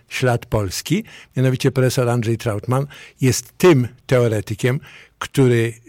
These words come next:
wiele lat temu, w końcu lat pięćdziesiątych, ostatecznie wykazał, że takie fale powinny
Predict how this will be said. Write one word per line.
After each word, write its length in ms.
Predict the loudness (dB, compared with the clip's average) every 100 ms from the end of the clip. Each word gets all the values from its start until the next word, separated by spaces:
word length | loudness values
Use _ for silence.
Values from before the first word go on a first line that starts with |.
| -6
wiele 340 | 2 2 4
lat 200 | 2 0
temu, 240 | -4 -4 -6
w 60 |
końcu 280 | -2 -2 -2
lat 180 | -4 -4
pięćdziesiątych, 640 | -4 -4 -2 -4 -6 -8 -10 -16 -20 -20 _ _
ostatecznie 760 | 0 0 -2 2 0 2 0
wykazał, 520 | 0 -2 -2 0 0 0
że 120 | -4
takie 280 | -6 -6 -8
fale 380 | -6 -6 -8 -6
powinny 560 | -6 -4 -4 -4 -8